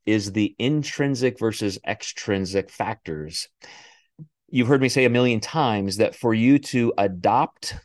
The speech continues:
a habit that's going to lead to wins and, and goal achievement, especially for it to be long-term, it has to be intrinsic. It's not just, "Hey, I'm gonna, I'm gonna do this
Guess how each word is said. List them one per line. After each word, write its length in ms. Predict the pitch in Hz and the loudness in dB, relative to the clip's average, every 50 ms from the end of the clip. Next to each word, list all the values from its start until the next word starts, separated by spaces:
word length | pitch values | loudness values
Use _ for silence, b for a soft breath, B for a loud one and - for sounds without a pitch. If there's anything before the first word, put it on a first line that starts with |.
| _ - | _ -2
a 160 | - 110 107 98 | 2 2 2 2
habit 500 | - - - 123 123 127 127 143 - - | 0 -2 -2 0 0 2 2 0 0 0
that's 200 | 113 101 - - | -2 -2 -2 0
going 200 | 113 113 110 107 | 0 0 0 0
to 160 | - 113 101 | -4 -6 -4
lead 320 | 101 107 110 110 104 95 | -2 0 0 0 -2 -4
to 380 | - - 110 101 98 95 92 - | -6 -2 0 0 2 0 -2 -4
wins 720 | - 92 90 98 110 117 123 127 135 135 135 127 113 147 98 | -6 -10 -4 -2 0 0 0 0 0 -2 -2 -4 -4 -4 -4
and, 220 | 92 90 87 - - | -2 -2 -4 -4 -4
and 200 | 92 87 87 82 | -4 -4 -4 -2
goal 260 | 82 107 110 117 123 | 0 2 4 4 4
achievement, 600 | 123 123 - - 123 120 117 123 127 123 123 - b b b b b b b | 2 0 0 -2 -2 -2 -2 -2 -4 -4 -4 -8 b b b b b b b
especially 560 | 104 95 - - - - 104 113 - 123 117 | -6 -6 -4 -4 -2 -2 -2 -2 0 -2 -2
for 160 | 107 - 113 110 | -2 0 -2 -2
it 80 | 107 | -2
to 60 | - | -2
be 140 | 107 110 104 | -2 -2 -2
long-term, 760 | 95 98 101 104 110 113 113 110 - 120 113 117 120 127 139 139 B B B B B B B B - | 0 0 -2 -2 -2 -2 -4 -6 -6 -4 -4 -2 -2 -4 -6 -10 B B B B B B B B 0
it 140 | 117 110 | 0 0
has 480 | - - - - - 135 135 139 127 - | 0 -2 -10 -6 -2 -2 -2 -2 -2 -2
to 100 | - 127 | -4 -2
be 180 | 113 117 113 110 | 0 0 0 0
intrinsic. 540 | 107 101 - - 113 107 101 82 80 80 - 98 | 0 -2 -2 -2 -2 -2 0 -2 -6 -8 -2 -2
It's 200 | 98 95 - 95 | -4 -2 -2 -2
not 300 | 110 113 117 120 - 107 | -2 0 0 0 -4 -4
just, 340 | - 113 113 107 101 - | 0 2 2 2 2 0
"Hey, 300 | - 139 147 143 131 123 | -2 -2 0 0 2 2
I'm 80 | 117 117 | 2 0
gonna, 240 | 127 123 120 113 104 - - _ - 107 - | 0 -2 -2 -4 -4 -8 -14 _ -20 -14 -6
I'm 120 | - 113 123 | -4 -4 -2
gonna 160 | 127 120 107 | 2 2 0
do 200 | 101 98 117 120 | 0 2 0 0
this 300 | 113 117 107 98 - - | 2 2 2 0 0 -4